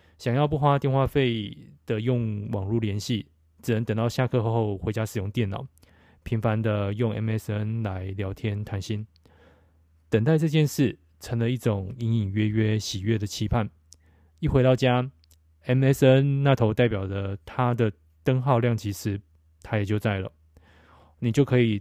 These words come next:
等等等他。若不想理你，你也知晓了，就能透-，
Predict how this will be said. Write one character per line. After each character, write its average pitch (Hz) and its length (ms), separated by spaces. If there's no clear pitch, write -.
等 107 120
等 117 200
等 127 220
他。 135 320
若 139 500
不 - 80
想 131 220
理 117 120
你， 107 520
你 123 120
也 120 100
知 120 200
晓 107 200
了， 98 160
就 143 100
能 123 140
透-， 131 200